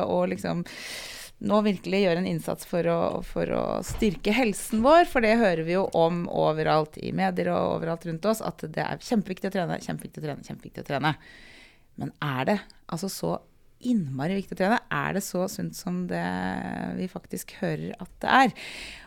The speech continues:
Og til å svare på det og hjelpe oss å snakke om dette her, så har vi fått deg Gro Rugseth. Velkommen.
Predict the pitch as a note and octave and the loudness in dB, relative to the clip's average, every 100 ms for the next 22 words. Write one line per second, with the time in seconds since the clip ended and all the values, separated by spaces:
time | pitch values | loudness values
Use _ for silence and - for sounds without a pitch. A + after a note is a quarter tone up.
0 | - G#3 A3+ A3+ B3+ C#4 C4+ A3+ D#3+ C#3 | -10 0 2 4 2 0 2 4 2 0
1 | D#3+ B3+ A3 A#3+ B3+ A#3+ A3+ F#3+ - - | -2 -2 2 4 4 4 2 0 -4 -4
2 | G#3 A#3+ A#3 - G#3+ G#3 A3 A3+ B3+ B3+ | -4 -2 -4 -2 -4 -2 0 4 4 2
3 | - G3+ E3 E3 F#3+ - - F#3 G#3 F3 | -2 -4 -4 -6 -8 -12 -4 -2 -2 0
4 | F3+ D#3+ E3 F3+ A3 - G3 F3 - A3+ | 0 0 -2 -2 -2 -2 -2 -4 2 2
5 | C#4 G#3 F#3+ - F3+ G#3+ F#4 | 4 0 -2 0 4 4 4